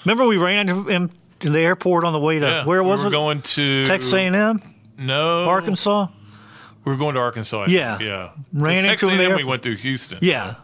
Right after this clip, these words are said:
Speaker 1: yeah. But we ran into him at the airport in Texas there
Speaker 2: Dallas,
Speaker 1: somewhere.
Speaker 2: in
Speaker 1: Yeah.
Speaker 2: Dallas, yeah. Yeah, I mean, he
Speaker 1: Small
Speaker 2: was going
Speaker 1: world.
Speaker 2: to a wedding, his daughter's wedding.
Speaker 1: Yeah.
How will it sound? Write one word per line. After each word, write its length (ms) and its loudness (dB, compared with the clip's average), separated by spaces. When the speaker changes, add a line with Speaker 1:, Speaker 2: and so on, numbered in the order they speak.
Speaker 1:
yeah. 280 -2
But 120 -2
we 120 2
ran 200 2
into 160 -2
him 100 0
at 80 -4
the 60 0
airport 580 0
in 140 0
Texas 440 -4
there 140 -2
Speaker 2:
Dallas, 460 -2
Speaker 1:
somewhere. 180 -10
Speaker 2:
in 60 0
Speaker 1:
Yeah. 140 -2
Speaker 2:
Dallas, 220 -16
yeah. 220 -8
Yeah, 260 0
I 40 -6
mean, 80 -4
he 80 0
Speaker 1:
Small 280 2
Speaker 2:
was 60 2
going 100 2
Speaker 1:
world. 80 -2
Speaker 2:
to 20 -2
a 40 -6
wedding, 260 -2
his 180 -2
daughter's 360 -4
wedding. 340 -4
Speaker 1:
Yeah. 320 0